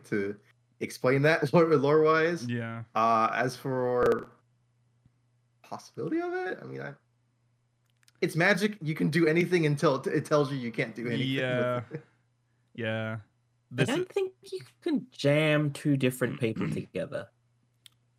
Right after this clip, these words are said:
Speaker 3: The reason we were able to bring Graha back is 'cause it was the same person.
Speaker 2: Yeah,
Speaker 1: Yeah.
Speaker 2: that's true. Yeah.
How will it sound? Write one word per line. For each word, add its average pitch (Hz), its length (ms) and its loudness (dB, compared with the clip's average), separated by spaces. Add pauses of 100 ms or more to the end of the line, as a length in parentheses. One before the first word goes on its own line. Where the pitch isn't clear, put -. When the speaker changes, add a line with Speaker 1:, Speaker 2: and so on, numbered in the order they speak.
(200)
Speaker 3:
The 131 100 -4
reason 196 380 0
we 180 160 2
were 160 100 4
able 143 140 4
to 139 80 -4
bring 135 180 2
Graha 120 380 4
back 98 200 -4
is 101 100 -6
'cause 101 120 -10
it - 40 -6
was 95 120 -8
the - 100 -20
same 131 380 -2
person. - 480 -10 (140)
Speaker 2:
Yeah, 113 300 -4
Speaker 1:
Yeah. 98 180 -8 (220)
Speaker 2:
that's 110 200 -12
true. 107 380 -14 (680)
Yeah. 113 240 -8